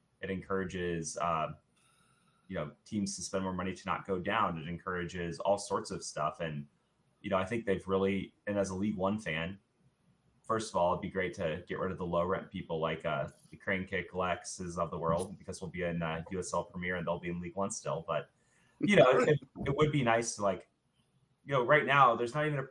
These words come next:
there's not even prize money if you win the championship game. You get to sell some T-shirts and put a star over your crest, and,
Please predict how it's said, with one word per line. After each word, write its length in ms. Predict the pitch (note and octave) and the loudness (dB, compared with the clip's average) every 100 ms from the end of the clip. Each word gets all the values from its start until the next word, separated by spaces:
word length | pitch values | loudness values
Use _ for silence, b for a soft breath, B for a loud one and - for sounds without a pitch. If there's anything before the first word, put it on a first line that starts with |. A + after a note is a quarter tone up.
| _ - | _ -10
there's 160 | A#2+ | -4
not 140 | C3 C3 | -2 -4
even 220 | C3 A#2 | -6 -6
prize 340 | - G#2+ A#2 | -4 -4 -4
money 160 | F2 E2 | -8 -10
if 140 | E2+ | -12
you 100 | F2 | -12
win 320 | E2+ E2+ E2+ E2+ _ _ _ | -8 -6 -6 -10 _ _ _
the 80 | G2 | -8
championship 560 | A2 A2+ F2+ - F#2+ | -6 -8 -10 -14 -16
game. 160 | - - | -16 -14
You 180 | - G2+ | -8 -6
get 120 | G2 G#2 | -4 -4
to 80 | |
sell 220 | G2 G#2 G2+ | 0 0 0
some 160 | G2+ | -4
T-shirts 760 | G2 G#2 G#2+ G#2+ G#2+ - - - G2 | -6 -6 -4 -6 -6 -10 -12 -12 -4
and 520 | G2 F#2+ F#2 F2+ E2+ _ - | -2 -2 -4 -6 -8 _ -10
put 80 | |
a 60 | G2 | -8
star 280 | - F#2+ G2+ | 0 2 4
over 100 | G2+ | 0
your 100 | G2 | -6
crest, 460 | - A2 A2 - F2+ | -2 0 0 -4 -6
and, 240 | E2+ | -6